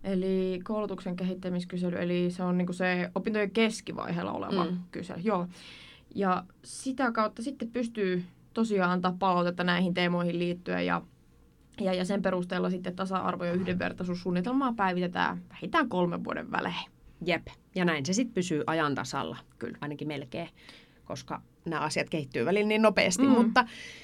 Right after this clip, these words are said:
Speaker 2: mutta se on varmasti paras, mihin tällä hetkellä pystytään, ja kyllähän silti, vaikka toi kysely tulee vaan silleen siinä keskivaiheilla, mut jos niitä asioita tulee mieleen jo aikaisemmin, niin
Speaker 1: Mm.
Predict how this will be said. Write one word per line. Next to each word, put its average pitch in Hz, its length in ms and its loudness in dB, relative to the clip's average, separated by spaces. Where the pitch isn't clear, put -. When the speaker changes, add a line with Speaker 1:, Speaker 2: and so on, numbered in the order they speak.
Speaker 2:
mutta 190 300 0
se 214 140 4
on 196 100 4
varmasti 190 480 2
paras, 202 280 6
mihin 180 360 6
tällä 208 200 4
hetkellä 165 520 2
pystytään, 170 500 2
ja 160 220 2
kyllähän 165 380 4
silti, 180 400 2
vaikka 175 320 4
toi 165 220 4
kysely 233 400 6
tulee 143 320 2
vaan 139 220 0
silleen 139 400 0
siinä 139 120 -2
keskivaiheilla, 139 680 2
mut 139 180 -2
jos 151 160 0
niitä 156 180 0
asioita 175 300 2
tulee 143 140 0
mieleen 139 340 -2
jo 147 80 -2
aikaisemmin, 139 720 -2
niin 233 200 6
Speaker 1:
Mm. 196 180 -4